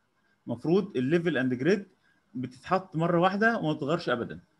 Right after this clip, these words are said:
تمام؟ دي الفكرة كلها. ف-، فلو حد مسكها خلاص بيقفل الورك سيت بتاعتها، وممنوع حد يعدل فيها، لأن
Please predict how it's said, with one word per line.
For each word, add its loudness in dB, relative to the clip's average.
تمام؟ -2
دي 0
الفكرة 0
كلها. -4
ف-، -6
فلو 2
حد -2
مسكها 0
خلاص 0
بيقفل -2
الورك -2
سيت -6
بتاعتها، -6
وممنوع 0
حد -2
يعدل 0
فيها، 0
لأن -4